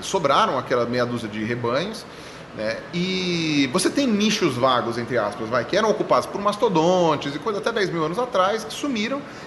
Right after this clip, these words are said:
e hoje, e os bisões, que eram quem fazia o papel, foram dizimados. Hoje o pessoal tá tentando ver se eles aumentam, já tá aumentando a população de bisões nos Estados Unidos. Aumentando também pra ficar onde, né? Também a gente não sabe. Então poderia ser, o último lugar onde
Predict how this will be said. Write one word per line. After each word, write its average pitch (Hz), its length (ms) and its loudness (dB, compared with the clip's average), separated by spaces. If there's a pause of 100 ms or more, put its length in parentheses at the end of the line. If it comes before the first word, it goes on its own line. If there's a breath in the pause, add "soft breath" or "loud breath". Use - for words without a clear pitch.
e 262 100 2
hoje, 190 380 4
e 180 80 0
os 190 80 2
bisões, 180 460 0
que 185 100 -2
eram 170 140 2
quem 165 180 -4
fazia 135 340 0
o 135 40 -4
papel, 202 360 -2
foram 196 240 -2
dizimados. 170 560 0
Hoje 156 160 0
o - 40 -14
pessoal 165 200 -2
tá 160 120 0
tentando 147 340 -2
ver 143 140 -2
se 156 100 -6
eles 147 140 -4
aumentam, 143 320 0
já 143 100 4
tá 175 80 0
aumentando 160 440 2
a - 40 -2
população 120 400 -2
de 113 60 -6
bisões 110 420 -4 (320 loud breath)
nos 127 100 -2
Estados 123 280 2
Unidos. 107 280 -8 (300 loud breath)
Aumentando 135 420 4
também 143 220 -2
pra 143 140 -2
ficar 147 240 0
onde, 120 360 4
né? 101 280 -6
Também 85 140 -12
a 101 40 -8
gente 127 140 -8
não 156 80 -4
sabe. 85 260 -2 (460 loud breath)
Então 311 120 -2
poderia 277 460 2
ser, 143 240 2
o 127 40 2
último 220 380 0
lugar 156 280 4
onde 135 280 -2